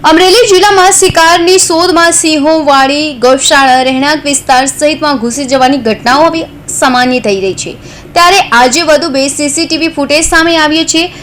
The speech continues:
સાવરકુંડલા તાલુકાના થોરડી ગામ નજીક આવેલા ગૌશાળાના ગેટ નજીક બે સિંહો શિકારની શોધમાં આવી ચડ્યા હતા. જો કે, વચ્ચે ગેટ હોવાને કારણે સિંહો ગૌશાળા અંદર પ્રવેશી શક્યા ન હતા, ત્યારે ગેટની અંદર બે શ્વાન હતા.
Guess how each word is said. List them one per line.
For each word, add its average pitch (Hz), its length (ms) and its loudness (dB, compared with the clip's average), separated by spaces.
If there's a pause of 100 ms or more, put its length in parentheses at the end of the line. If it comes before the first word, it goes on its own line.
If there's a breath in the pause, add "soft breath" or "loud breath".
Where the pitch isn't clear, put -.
(140 loud breath)
સાવરકુંડલા 359 760 2
તાલુકાના 311 640 0
થોરડી 311 440 0
ગામ 277 260 2
નજીક 269 520 -2
આવેલા 240 460 0 (320 loud breath)
ગૌશાળાના 320 720 2
ગેટ 311 300 -2
નજીક 285 340 -2
બે 269 140 0
સિંહો 277 400 0
શિકારની 277 600 0
શોધમાં 269 640 -2
આવી 208 140 -2
ચડ્યા 202 340 -2
હતા. - 340 -12
જો 302 160 -2
કે, 277 280 -2 (180 loud breath)
વચ્ચે 277 360 0
ગેટ 302 220 -2
હોવાને 277 260 2
કારણે 285 340 0
સિંહો 285 360 0
ગૌશાળા 233 440 2
અંદર 269 180 0
પ્રવેશી 240 420 -4
શક્યા 254 340 -4
ન 220 140 -2
હતા, 254 440 -2 (300 loud breath)
ત્યારે 370 160 2
ગેટની 370 420 0
અંદર 359 220 2
બે 302 220 0
શ્વાન 269 480 0
હતા. - 220 -4